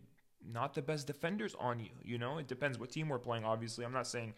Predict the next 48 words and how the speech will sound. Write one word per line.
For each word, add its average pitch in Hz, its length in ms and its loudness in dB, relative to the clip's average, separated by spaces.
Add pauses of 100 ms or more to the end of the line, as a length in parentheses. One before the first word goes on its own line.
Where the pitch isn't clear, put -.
(300)
they're 123 100 6
putting 127 240 4
the 113 80 4
worst 160 260 4
player. 123 220 10
They're 117 140 4
not. 139 260 4
They're 120 80 4
putting 147 240 0
good 127 140 2
defenders 151 400 0
on 117 120 0
him, 127 120 -2
but 113 160 2
it 117 160 -6
could 139 200 -2
be, 123 320 4 (380)
you 113 120 0
know, 113 140 4
a 110 60 6
lesser 127 400 4
defender 123 540 2
than 117 240 2
what's 113 200 0
on 117 320 2
Julius 120 380 0
Randle 127 320 2
or 113 220 4
Jalen 117 320 2
Brunson. 135 500 2 (540)
Um, 113 380 2 (420)
you 117 100 -4
know, 110 120 0
for 110 180 2
example, 120 540 0
we 113 140 0
had 110 280 0
played 113 220 -2
the 117 60 -2
Nets, 143 360 0
and 113 120 -2
Mikal 123 380 2
was 113 160 2
on, 110 380 0 (600)
Mikal 117 360 2
Bridges 123 400 6
was 113 200 0
on 110 460 0